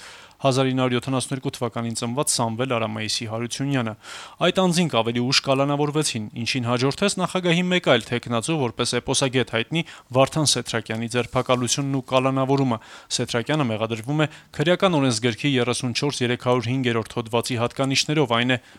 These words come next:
պետական, քաղաքական կամ հասարակական գործչի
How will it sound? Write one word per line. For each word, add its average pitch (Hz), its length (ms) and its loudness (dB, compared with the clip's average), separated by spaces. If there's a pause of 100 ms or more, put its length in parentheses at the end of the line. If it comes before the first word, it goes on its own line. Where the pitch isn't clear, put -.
(120)
պետական, 139 500 2
քաղաքական 123 680 0
կամ 110 180 0
հասարակական 123 640 0
գործչի 123 400 0